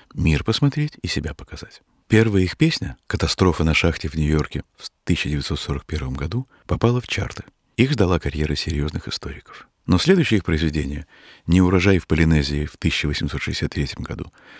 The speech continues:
и "Сравнительный анализ эпидемий в средневековой Европе",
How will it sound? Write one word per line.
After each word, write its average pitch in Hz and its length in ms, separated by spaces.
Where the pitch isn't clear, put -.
и - 80
"Сравнительный 78 600
анализ 76 320
эпидемий 73 560
в - 80
средневековой 73 600
Европе", 82 440